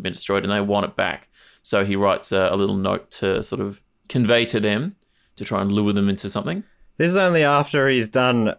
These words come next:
Speaker 2: this wild mathematics equation, which ends up with the probability of four innocent, any one of these four innocent people being killed by him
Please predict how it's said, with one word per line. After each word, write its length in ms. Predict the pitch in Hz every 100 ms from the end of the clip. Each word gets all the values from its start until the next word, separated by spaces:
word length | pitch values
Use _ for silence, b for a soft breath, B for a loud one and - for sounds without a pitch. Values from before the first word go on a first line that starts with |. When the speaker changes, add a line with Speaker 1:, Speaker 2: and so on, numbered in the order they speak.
| _
Speaker 2:
this 320 | - 113 123 123
wild 560 | 117 120 123 127 110
mathematics 640 | 110 107 - 113 107 104 -
equation, 800 | 101 107 98 104 107 95 95 -
which 300 | 95 95 - -
ends 280 | 104 98
up 180 | 101 95
with 160 | 104 -
the 100 | 101
probability 580 | 113 101 95 101 95 92
of 80 | 87
four 360 | - 117 107
innocent, 380 | 107 107 - 107
any 200 | 123 143
one 200 | 131 123
of 80 | 120
these 160 | 107 98
four 260 | - 113 107
innocent 300 | 104 107 92
people 460 | 101 92 95 87 -
being 240 | 98 90
killed 320 | - 110 110
by 180 | 98 87
him 360 | 85 90 85